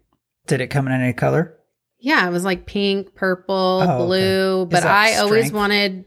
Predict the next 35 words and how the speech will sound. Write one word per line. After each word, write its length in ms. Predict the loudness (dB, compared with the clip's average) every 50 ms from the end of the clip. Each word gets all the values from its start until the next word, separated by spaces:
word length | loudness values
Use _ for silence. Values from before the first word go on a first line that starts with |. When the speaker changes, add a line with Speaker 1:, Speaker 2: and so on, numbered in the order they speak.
| _ _
Speaker 2:
the 100 | -6 -6
purple 360 | -6 -4 -6 -6 -4 -4 -6 -6
one. 120 | -6 -6 -4
Yeah, 140 | -2 0 0
I 80 | 0 -2
think 180 | -4 -6 -4
that 160 | -2 -2 -2
was, 160 | -2 -4 -4 -2
like, 220 | -2 -4 -4 -6 -4
extra 480 | -2 -2 -2 -2 -6 -8 -6 -6 -8
hold. 600 | -8 -6 -4 -2 -2 -2 -2 -4 -6 -10 -14 -16 -18 _ _ -20 -20 _ _ _ _ _ _ _ _ _ _ _ _ _ _ _ _ _ -4
Speaker 1:
My 160 | -4 -2 -2
friend 240 | -2 -2 0 0 2
and 100 | 2 2
I 60 | 2
built 260 | 2 2 0 0 0
a 60 | -4
potato 420 | -8 -8 -6 -2 0 2 2 2 2
gun 380 | 2 2 2 2 2 0 -2 -6 _ _ _ _ _ -14 -12
Speaker 2:
<laughs> 1040 | -12 -10 -10 -12 -14 -14 -18 -20 -20 -20 _ _ _ _ _ _ _ _ _ -6
Speaker 1:
to 100 | -4 -4
shoot 300 | -2 0 0 0 -2 -2
potatoes. 680 | -4 -4 -2 0 2 2 2 2 0 0 -2 -4 -8 -10 _ _ -6
We 80 | -2 0
lived 160 | 0 0 0
out 60 | 0
in 60 | -2
the 60 | -2 -2
country. 520 | -2 -4 -4 -2 -2 -2 -2 -2 -2 -4 _
You 120 | -4 -2 -2
know 60 | 0
what 100 | 0 0
we 80 | 2 2
used 320 | 2 2 2 0 -2 -4 -4
to, 240 | -2 -2 -2 -2